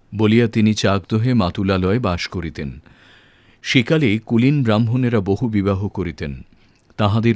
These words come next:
অনেক পত্নীরই জীবন পিতৃগৃহে অতিবাহিত হইত। উপেন্দ্র জননীরও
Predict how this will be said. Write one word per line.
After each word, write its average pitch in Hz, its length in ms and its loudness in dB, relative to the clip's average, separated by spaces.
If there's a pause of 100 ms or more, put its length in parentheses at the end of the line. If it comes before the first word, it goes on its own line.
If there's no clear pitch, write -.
অনেক 104 360 0
পত্নীরই 120 540 0
জীবন 92 460 0 (360)
পিতৃগৃহে 110 760 -2 (220)
অতিবাহিত 95 600 -4
হইত। 76 320 -10 (560)
উপেন্দ্র 110 520 0
জননীরও 101 600 0